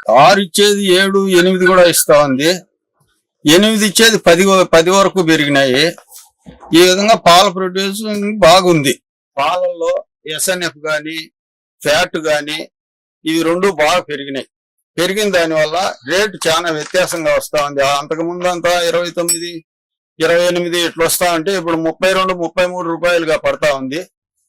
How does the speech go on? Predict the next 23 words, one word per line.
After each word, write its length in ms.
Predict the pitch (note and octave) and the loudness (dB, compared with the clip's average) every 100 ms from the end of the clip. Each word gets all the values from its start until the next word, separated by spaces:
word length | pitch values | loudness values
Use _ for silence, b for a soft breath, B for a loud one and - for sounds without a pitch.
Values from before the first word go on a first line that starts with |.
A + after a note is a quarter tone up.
| _ - | _ -4
ప్రతి 280 | E3 D#3+ F#3+ F3+ E3+ E3 E3 | -2 -2 -2 -2 -4 -4 -6
లీటర్ 400 | D#3 F3+ G#3 A3 | -4 -2 -2 -2
మీద 240 | G#3 G3+ F#3+ D#3 _ _ _ _ _ - | -4 -2 -2 -2 _ _ _ _ _ -6
ఒక 120 | F3 | -4
నాలుగైదు 600 | F3 E3 G3+ G#3 G3+ F3+ | -2 0 0 0 0 -2
రూపాయలు 380 | F3 F3 G3 F3 | -6 -4 -4 -4
వ్యత్యాసం 460 | D#3+ E3+ F#3 D3 C#3+ | -8 -4 -4 -4 -8
వస్తా 260 | - D3+ | -6 -4
ఉంది. 280 | C3 A2 G#2 _ _ _ _ _ _ _ - | -4 -8 -14 _ _ _ _ _ _ _ -4
అప్పుడు 680 | - - A3 F#3+ D3+ - - | -4 -2 0 2 0 -4 -6
మా 180 | E3 F3 | -2 0
ఆవు 880 | G3+ G3 G#3 A3 G#3+ F3 D3+ E3+ - _ _ - | 0 0 0 0 0 -2 -4 -8 -10 _ _ -4
తెల్లవారి 560 | D#3+ F3 G3 G3+ G#3 G3+ | 0 0 0 0 0 -2
సాయంకాలం 680 | F#3 F#3 F#3+ F#3 F#3 F3+ | -2 -4 -2 -2 -2 -2
కలిపి 520 | E3+ F3 F3+ F3+ E3+ E3+ _ _ _ _ - - | -4 -4 -4 -4 -4 -6 _ _ _ _ -18 -6
పది, 320 | E3 E3+ F3+ F3+ | -2 0 -2 -2
పన్నెండు 680 | E3+ E3+ E3+ E3+ E3 E3 | -4 -4 -4 -4 -2 -2
లీటర్లు 440 | D#3+ F3+ F#3+ F3 E3+ | -2 -2 -4 -4 -4
ఇయ్యంగా 680 | E3 E3 E3 D#3+ C#3+ D3 - - | -4 -4 -4 -2 -2 -2 -8 -12
ఈ 400 | E3+ F#3 F#3 F#3 | -8 -6 -6 -6
నాలుగైదు 520 | F3 F3+ G#3+ G#3+ G#3+ G#3 | -4 -4 -2 -2 -2 -4
రూపాయల 360 | F#3+ G3 G3 | -4 -4 -4
వ్యత్యాసం 640 | F#3 F3 F#3+ F3+ G3+ A3+ | -6 -6 -4 -4 -6 -10